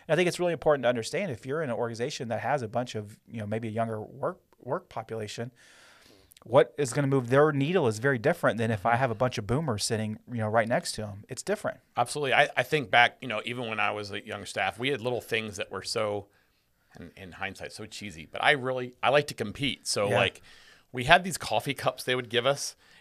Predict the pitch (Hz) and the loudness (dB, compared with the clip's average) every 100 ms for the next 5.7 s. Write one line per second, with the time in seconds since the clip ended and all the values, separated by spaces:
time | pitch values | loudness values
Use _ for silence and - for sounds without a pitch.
0 | _ 110 117 110 120 - - 110 90 87 | _ -6 -4 -2 -2 -2 -8 -10 -10 -14
1 | 87 113 104 87 110 104 - 92 87 87 | -12 -10 -8 -6 -6 -6 -10 -14 -12 -4
2 | 95 135 131 - 92 104 104 107 101 - | -4 -2 -4 -4 -4 -4 -4 -4 -4 -6
3 | 107 85 117 123 113 - 110 107 98 123 | -10 -8 -6 -2 -2 -2 0 0 2 2
4 | 123 131 123 127 123 110 107 98 - - | 2 2 4 4 4 2 2 -4 -12 -8
5 | 165 147 143 135 170 123 | -2 0 0 0 0 0